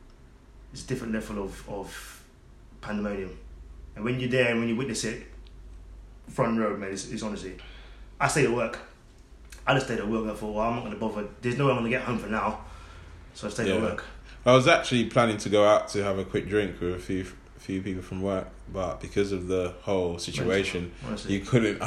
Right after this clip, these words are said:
Speaker 2: <laughs> we couldn't even go out. We just
Speaker 1: London,
Speaker 2: like, "You know
Speaker 1: London
Speaker 2: what,
Speaker 1: came
Speaker 2: should we
Speaker 1: to,
Speaker 2: postpone it to another
Speaker 1: Central came
Speaker 2: time?"
Speaker 1: to a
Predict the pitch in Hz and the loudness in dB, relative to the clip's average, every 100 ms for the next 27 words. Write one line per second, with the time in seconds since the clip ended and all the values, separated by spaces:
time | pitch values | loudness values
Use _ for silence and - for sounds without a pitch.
0 | 107 - 120 - 113 107 101 98 101 104 | -4 2 4 6 4 4 0 2 4 6
1 | 87 95 95 123 131 82 95 95 - 90 | 4 2 0 0 2 0 2 4 4 4
2 | 123 98 95 95 98 - 104 101 90 - | 2 2 2 2 0 0 4 4 2 -2
3 | 139 131 - 110 92 - 120 | 0 2 2 2 2 2 -2